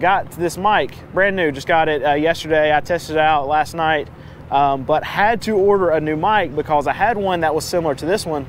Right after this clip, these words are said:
much cheaper. I spent some money on this one. Um, and filmed a video a few days ago with the old mic that I had and got it back to the house,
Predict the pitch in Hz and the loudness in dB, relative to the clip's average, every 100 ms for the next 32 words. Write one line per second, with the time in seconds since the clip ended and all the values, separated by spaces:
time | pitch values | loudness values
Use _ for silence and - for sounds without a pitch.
0 | - 170 - - 220 156 139 143 - - | -6 -4 -4 -6 -4 -2 -2 -2 -6 -2
1 | 156 - 147 143 151 131 131 120 120 - | -2 -2 -6 -4 -2 -2 -4 -6 -10 -10
2 | - - - - - 160 156 147 131 120 | -16 -16 -16 -10 0 2 4 2 -2 -8
3 | - - - - - - - 165 180 175 | -14 -14 -14 -14 -16 -14 -4 0 2 0
4 | 165 - 220 226 196 247 254 214 175 202 | -2 0 0 2 2 2 4 2 2 0
5 | 180 208 202 160 156 156 165 147 180 196 | 2 2 0 2 4 2 0 0 0 0
6 | 170 170 165 - - 190 190 185 180 202 | 0 2 2 -2 -2 2 4 2 2 0
7 | 175 151 151 135 127 127 127 135 - - | 0 0 0 0 2 0 0 -2 -8 -20
8 | - - - - 160 160 151 147 160 170 | -20 -20 -12 -2 0 2 0 2 2 2
9 | 160 165 - 151 143 180 160 147 - | 2 -2 -2 -4 0 2 2 -2 -8